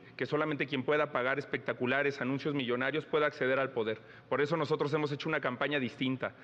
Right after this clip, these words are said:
desde las universidades en México. Nunca antes un candidato presidencial había visitado,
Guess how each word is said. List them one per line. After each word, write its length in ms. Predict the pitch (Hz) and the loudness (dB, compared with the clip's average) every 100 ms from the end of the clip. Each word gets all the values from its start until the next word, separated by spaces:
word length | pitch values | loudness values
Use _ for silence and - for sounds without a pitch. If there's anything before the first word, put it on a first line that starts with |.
| - - | -20 -6
desde 220 | 139 135 147 | -2 2 2
las 180 | 139 | 2
universidades 560 | 147 135 131 147 151 147 | 0 0 0 2 0 2
en 100 | 127 | -2
México. 440 | 123 120 110 139 - - - - | -2 -4 -8 -8 -10 -18 -20 -4
Nunca 380 | 147 196 208 185 | 0 2 2 0
antes 300 | 185 170 165 | 0 -2 0
un 100 | 165 | 0
candidato 400 | 165 160 151 151 | 2 2 0 0
presidencial 520 | 135 131 120 156 156 | -2 -2 0 0 2
había 220 | 151 151 | 2 2
visitado, 640 | 151 147 131 143 143 156 | 0 -4 -2 0 2 2